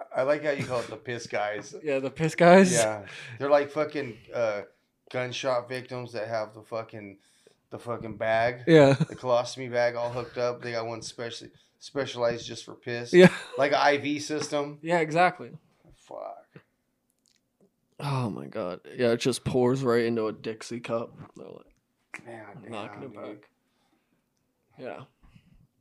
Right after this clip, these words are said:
Speaker 1: Yeah.
Speaker 2: Oh yeah, those track girls. Those track girls are crazy. It's just all Russian slaves, though.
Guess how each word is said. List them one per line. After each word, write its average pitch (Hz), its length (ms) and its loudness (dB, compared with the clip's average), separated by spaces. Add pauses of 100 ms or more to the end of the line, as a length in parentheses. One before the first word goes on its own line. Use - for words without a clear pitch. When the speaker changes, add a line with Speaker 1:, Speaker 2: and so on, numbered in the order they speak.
(260)
Speaker 1:
Yeah. 104 120 -14
Speaker 2:
Oh 147 100 6
yeah, 143 160 8
those 127 260 2
track - 380 0
girls. 123 600 -8 (760)
Those 135 220 -10
track 131 260 -4
girls 131 240 -6
are 131 80 -10
crazy. 131 580 -8
It's - 160 -2
just 240 220 0
all 143 240 8
Russian 131 720 4
slaves, 127 720 0
though. 131 300 2